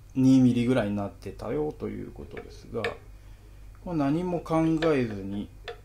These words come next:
楽器自体がこのブリッジがこうグーってこうねじれちゃったっていうか、へこんじゃったや、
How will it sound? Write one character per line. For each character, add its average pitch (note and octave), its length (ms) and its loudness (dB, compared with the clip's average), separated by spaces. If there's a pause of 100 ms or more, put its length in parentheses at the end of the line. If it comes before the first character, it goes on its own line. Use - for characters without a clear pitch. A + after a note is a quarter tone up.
(1900)
楽 B2+ 220 -2 (140)
器 - 80 -10
自 D#3 220 -6
体 B2 180 2
が G#2+ 120 -4
こ G#2 140 -8
の F#2+ 160 -8
ブ A2+ 140 -4
リ C3+ 120 2
ッ C3 120 -10
ジ C#3+ 120 -2
が C3+ 80 0
こ B2+ 140 -4
う A#2 80 -4
グ A#2 220 0
ー A2+ 40 -4
っ A2 40 -8
て - 180 -16
こ - 220 -14 (440)
う C3 60 -4
ね B2+ 180 4
じ D3+ 300 -2 (380)
れ A#2+ 120 -2
ち - 140 -8
ゃ F#2+ 40 -4
っ - 100 -8
た - 160 -12
っ - 20 -10
て - 120 -16
い - 20 -14
う - 40 -14
か、 - 60 -14
へ B2 140 -4
こ E3 240 -2
ん E3+ 160 -2
じ D#3+ 100 0
ゃ D#3 60 4
っ D3+ 40 -4
た - 240 -2
や、 D3 160 0